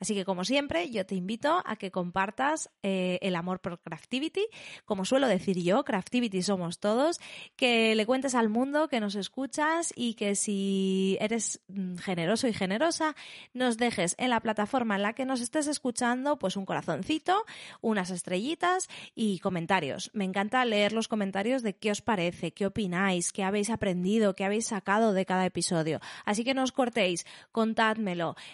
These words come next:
Eh, podéis mandarme mensajes por Instagram, como queráis, pero, mm,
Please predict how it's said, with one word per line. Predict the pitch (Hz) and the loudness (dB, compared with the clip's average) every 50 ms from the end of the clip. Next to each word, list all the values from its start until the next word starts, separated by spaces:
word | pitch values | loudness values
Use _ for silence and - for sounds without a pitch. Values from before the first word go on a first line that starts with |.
| - | -6
Eh, | - 220 208 208 196 196 196 | 0 2 2 4 4 4 2
podéis | 196 208 196 196 196 226 | 4 4 4 4 2 0
mandarme | 262 262 233 226 233 254 254 | 0 0 0 2 2 2 2
mensajes | 240 214 214 208 196 - 247 240 | 2 0 -2 -2 -4 -4 -4 -2
por | - - 254 | 0 2 2
Instagram, | 254 233 233 - 220 196 190 196 208 226 240 233 208 | 2 2 0 0 -2 -2 -2 0 0 0 0 0 -2
como | - - 220 208 196 | -4 -4 -2 -2 -2
queráis, | - 196 190 214 226 220 196 170 - - - - - - _ _ | 0 0 2 2 2 2 0 0 -4 -8 -12 -20 -20 -20 _ _
pero, | - 254 226 220 220 214 208 202 202 202 202 196 196 196 | 0 2 2 4 4 4 6 6 6 6 6 6 4 2
mm, | 190 190 190 185 - - | 0 -2 -6 -10 -12 -16